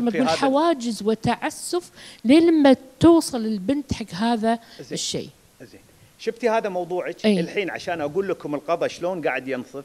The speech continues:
Speaker 1: أي.
Speaker 2: القضاء طبعًا أولًا هو حق شرعي.
Speaker 1: أوكي.
Speaker 2: إذا أنا أبوي توفى، أمي توفت، لي حق بالبيت، يا تعطوني
Speaker 1: يا
Speaker 2: يا
Speaker 1: أبي.
Speaker 2: أبي حقي.
Speaker 1: يا صح كلامك.
Speaker 2: فبالتالي ما نعارض الشرع.
Speaker 1: أبدًا.
Speaker 2: زين.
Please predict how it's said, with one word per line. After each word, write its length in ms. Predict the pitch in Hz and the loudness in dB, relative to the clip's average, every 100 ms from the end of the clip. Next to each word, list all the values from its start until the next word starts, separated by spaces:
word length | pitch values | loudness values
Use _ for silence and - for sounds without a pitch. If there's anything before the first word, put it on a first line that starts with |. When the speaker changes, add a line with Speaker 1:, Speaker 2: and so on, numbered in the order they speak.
| _ - | _ -6
Speaker 1:
أي. 180 | 190 175 - _ | -6 -6 -16 _
Speaker 2:
القضاء 640 | 151 156 220 220 180 185 127 - _ _ 156 | -10 -4 0 2 2 0 -8 -20 _ _ -6
طبعًا 380 | 147 131 135 107 - _ _ _ | -4 -4 -4 -8 -16 _ _ _
أولًا 380 | 147 185 180 160 139 | -2 0 0 -4 -6
هو 180 | 165 156 | -4 -4
حق 240 | 170 - | -6 -14
شرعي. 380 | - 143 92 - - _ _ | -10 -10 -10 -16 -20 _ _
Speaker 1:
أوكي. 280 | 196 - 147 - _ _ | -8 -8 -14 -16 _ _
Speaker 2:
إذا 180 | - 113 | -14 -12
أنا 360 | 104 147 117 92 - _ _ _ | -8 -8 -8 -12 -18 _ _ _
أبوي 260 | 110 135 127 | -18 -12 -12
توفى، 520 | - 131 131 - - - | -12 -10 -10 -10 -20 -16
أمي 180 | 120 123 | -14 -14
توفت، 460 | 120 139 139 - 101 - | -14 -12 -12 -14 -20 -14
لي 100 | 131 | -14
حق 140 | - 139 - | -12 -14 -14
بالبيت، 360 | 117 123 170 196 - _ _ _ _ | -14 -10 -10 -10 -18 _ _ _ _
يا 140 | 151 165 | -4 -4
تعطوني 680 | 165 131 156 185 196 233 - - _ _ _ 277 | -4 -8 -8 -8 -8 -8 -12 -20 _ _ _ -6
Speaker 1:
يا 100 | 160 | -2
Speaker 2:
يا 80 | 208 | 4
Speaker 1:
أبي. 120 | 233 | 4
Speaker 2:
أبي 140 | 240 | 4
حقي. 300 | - 208 - - _ | -2 -6 -8 -20 _
Speaker 1:
يا 120 | 262 | -4
صح 260 | 277 392 - | -2 -8 -12
كلامك. 240 | - 175 | -8 -4
Speaker 2:
فبالتالي 460 | 170 180 214 214 214 | -4 -4 -2 0 -2
ما 180 | 220 226 | -2 -2
نعارض 460 | 196 214 214 208 | 0 0 0 -4
الشرع. 340 | 143 - 120 - - | -6 -8 -8 -10 -8
Speaker 1:
أبدًا. 260 | 196 156 147 - 135 | -6 -6 -10 -16 -14
Speaker 2:
زين. 340 | 120 120 131 | -8 -8 -8